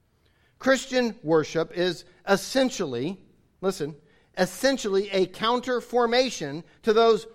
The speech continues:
rival liturgies, li-, rival worship services that we have all around us in the world. A counter formation to those rival liturgies we are often immersed in.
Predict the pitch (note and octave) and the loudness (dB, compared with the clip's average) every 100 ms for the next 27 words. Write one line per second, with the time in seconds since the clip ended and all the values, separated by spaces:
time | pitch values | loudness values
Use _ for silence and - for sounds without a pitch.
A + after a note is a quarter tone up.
0 | - D#3 G3 B3 C#4+ A3+ G#3+ G3 G#3 F#3 | -8 2 6 8 6 6 4 4 2 2
1 | - C#3+ B2+ D3+ F3 A#3 G3 A3+ C#4 C4 | -2 -10 -10 -8 0 0 2 4 4 6
2 | C4+ G3+ G#3 A#3 - E3+ - E3+ D3+ D3 | 2 4 4 4 -2 -6 -4 -4 -4 -6
3 | D#3 C3+ D#3+ D#3+ E3 E3 C#3+ - - G#3+ | -8 -8 -6 -2 0 0 -4 -14 2 8
4 | A3+ F#3+ F3+ G3 F3 D3 C#3+ D3 C3+ C#3+ | 8 6 4 2 2 -4 -6 -8 -6 -4
5 | C3+ C3 D#3+ _ _ _ _ _ - G3 | -4 -8 -12 _ _ _ _ _ -2 -2
6 | - C4 C4 A#3+ A#3+ A3+ A3 A3 G#3+ G#3+ | 0 0 0 0 2 4 2 2 0 2
7 | G#3+ G#3+ - - E3 A#3 C#4 C4 B3+ A3 | 2 0 -12 -2 6 8 8 6 6 6
8 | A3+ G3+ G#3+ G3 G3 F#3+ E3+ F#3 A3+ A3+ | 6 2 -4 -4 -2 -2 4 6 6 2
9 | G#3+ G3+ G#3 G3 - D#3+ | -2 -2 0 -2 -6 -10